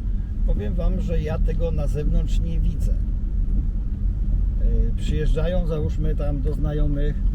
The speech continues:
do koleżanek, przyjeżdżają mężowie po, po, po trzech miesiącach, po czterech miesiącach, to ja u nich zupełnie tego nie widzę. Zupełnie nie widzę tej, tej takiej, no wiecie, tęsknoty, nie? Natomiast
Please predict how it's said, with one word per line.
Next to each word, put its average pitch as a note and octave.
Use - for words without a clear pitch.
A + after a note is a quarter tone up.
do C#3+
koleżanek, C#3+
przyjeżdżają C#3+
mężowie C3+
po, -
po, B2
po -
trzech -
miesiącach, D3
po -
czterech C3+
miesiącach, G#2+
to E3
ja -
u F3
nich E3+
zupełnie D#3
tego C#3
nie B2+
widzę. -
Zupełnie E3
nie D3
widzę C#3+
tej, C3+
tej C3
takiej, -
no C#3
wiecie, D3
tęsknoty, D3
nie? -
Natomiast C#3+